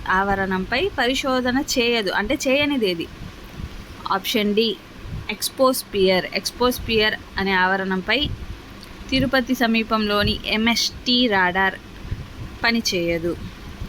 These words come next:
నెక్స్ట్, టాటా స్కై డిష్ టీవీ ప్రసారాలు క్రింది ఏ శాటిలైట్ నుంచి లభిస్తాయి? ఆన్సర్, ఇన్సాట్ ఫోర్ సిఆర్. టాటా స్కై డిష్ టీవీ ప్రసారాలు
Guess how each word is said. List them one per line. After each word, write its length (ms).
నెక్స్ట్, 460
టాటా 340
స్కై 360
డిష్ 240
టీవీ 380
ప్రసారాలు 1160
క్రింది 300
ఏ 240
శాటిలైట్ 540
నుంచి 400
లభిస్తాయి? 1000
ఆన్సర్, 560
ఇన్సాట్ 520
ఫోర్ 220
సిఆర్. 540
టాటా 280
స్కై 340
డిష్ 220
టీవీ 300
ప్రసారాలు 920